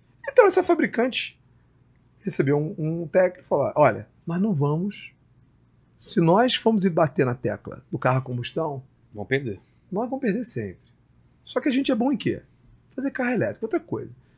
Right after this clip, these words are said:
Speaker 1: Os países do mundo têm metas ambientais a cumprir. Então a gente faz duas coisas.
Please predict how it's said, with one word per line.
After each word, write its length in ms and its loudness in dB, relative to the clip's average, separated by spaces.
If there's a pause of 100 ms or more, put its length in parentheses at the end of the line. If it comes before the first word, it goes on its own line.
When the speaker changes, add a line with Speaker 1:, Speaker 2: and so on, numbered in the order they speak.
(360)
Speaker 1:
Os 100 -10
países 340 6
do 100 2
mundo 300 0
têm 120 -2
metas 380 2
ambientais 480 0
a 60 -4
cumprir. 480 0 (420)
Então 160 4
a 20 4
gente 200 -6
faz 160 2
duas 200 4
coisas. 440 -4